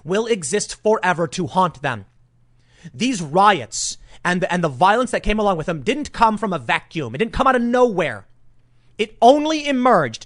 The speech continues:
because they had mainstream support from the establishment media and their politici-, and the po-, political allies like the Democrats. If we had all just come out, and I mean the Democrats, and said, "No,"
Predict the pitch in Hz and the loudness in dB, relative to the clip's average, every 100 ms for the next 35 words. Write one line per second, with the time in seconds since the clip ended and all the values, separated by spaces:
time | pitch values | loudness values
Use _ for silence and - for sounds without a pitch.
0 | - - 202 - 202 190 - 175 147 139 | -20 -6 -4 0 0 2 -2 -2 -2 -2
1 | 196 269 285 - - 247 240 233 233 - | -2 0 -4 -6 -6 -4 -2 -2 -6 -8
2 | - 202 208 175 147 160 139 117 - 196 | -4 -2 0 0 -2 -6 -8 -8 -2 0
3 | 208 262 254 226 190 180 175 175 - - | 0 -4 -8 -8 -6 -2 -2 -4 -10 -20
4 | - - 196 233 240 185 165 - 180 185 | -20 -4 2 2 2 -2 -2 2 2 2
5 | 175 156 156 165 - 175 - - 180 196 | -4 -6 -6 -6 0 -2 -2 -4 -4 -2
6 | 151 151 143 110 101 139 123 139 139 120 | -2 0 0 -2 -8 -8 -8 -6 -6 -6
7 | 117 101 - - - _ _ - _ _ | -12 -12 -14 -18 -20 _ _ -20 _ _
8 | _ - - 175 170 208 220 175 202 160 | _ -20 -8 -4 -2 2 2 4 4 4
9 | 165 170 - 185 165 110 - - - - | -2 -6 -4 -2 -2 -6 -12 -20 -20 -20
10 | - 160 208 247 220 180 170 190 185 139 | -8 0 2 2 2 0 0 0 0 -4
11 | 92 156 139 185 123 - _ - - - | -6 -8 -4 -2 -2 -6 _ -20 -20 -20
12 | - _ - - - 160 165 170 175 139 | -20 _ -20 -20 -8 -4 2 6 8 6
13 | 107 117 | 2 -10